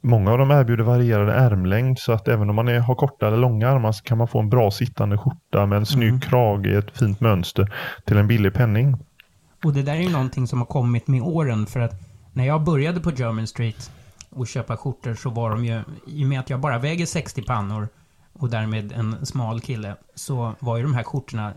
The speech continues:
Speaker 2: det fick ju plats två av mig i varje skjorta. Så jag fick ju sy ner, sy, sy, sy ner dem ordentligt med kanske tio centimeter på varje sida.
Speaker 1: Mm.
Speaker 2: För de var gjorda för stora engelsmän med ölmage.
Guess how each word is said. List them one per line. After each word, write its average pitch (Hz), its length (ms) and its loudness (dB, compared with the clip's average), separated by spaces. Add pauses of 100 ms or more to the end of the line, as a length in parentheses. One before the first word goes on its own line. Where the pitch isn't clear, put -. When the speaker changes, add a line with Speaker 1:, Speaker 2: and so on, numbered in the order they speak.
(140)
Speaker 2:
det 135 140 -8
fick 131 140 -10
ju 151 100 0
plats - 360 -6
två 185 300 -4
av 110 120 -2
mig 101 340 -4 (120)
i 131 60 -4
varje 101 280 -6
skjorta. - 380 -12 (520)
Så - 100 -8
jag 113 100 -2
fick - 240 -6
ju 151 80 0
sy 143 300 -2
ner, 151 340 -2
sy, - 280 -14 (260)
sy, - 300 -10
sy - 180 -4
ner 139 240 -2
dem 131 180 -4
ordentligt 127 680 -4 (440)
med 123 100 -10
kanske 110 420 -4 (540)
tio 117 280 -2
centimeter 120 580 -2
på 123 100 -6
varje 110 260 -2
sida. 120 440 -6 (640)
Speaker 1:
Mm. 98 160 6 (380)
Speaker 2:
För - 80 -4
de 131 100 0
var 127 60 2
gjorda 131 320 0
för 131 140 -4
stora 123 340 -2
engelsmän 120 500 -2
med 110 240 -2
ölmage. 113 500 -4